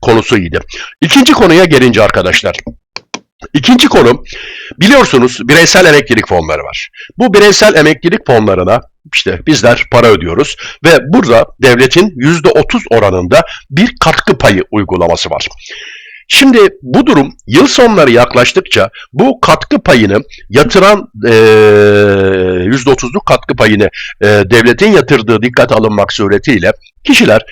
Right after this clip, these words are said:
biraz daha fazla oranda, eee, emeklilik primlerine ek rakamlar yatırabiliyorlar. Bu yüzde otuzluk,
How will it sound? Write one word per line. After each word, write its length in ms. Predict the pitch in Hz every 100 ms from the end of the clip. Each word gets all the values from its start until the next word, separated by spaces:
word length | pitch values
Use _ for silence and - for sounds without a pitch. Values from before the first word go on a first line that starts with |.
| - - -
biraz 420 | 175 302 285 190
daha 160 | 202 196
fazla 300 | 160 147 135
oranda, 500 | 143 120 95 90 90 - - -
eee, 960 | 110 107 107 107 104 104 104 104 104 104 -
emeklilik 580 | 135 135 - 131 120 -
primlerine 520 | 123 123 120 113 113 -
ek 220 | 190 - -
rakamlar 420 | 131 123 117 123
yatırabiliyorlar. 840 | 107 104 104 104 92 98 95 95 95 - - 170
Bu 160 | 135
yüzde 260 | 131 127 131
otuzluk, 500 | 127 135 117 113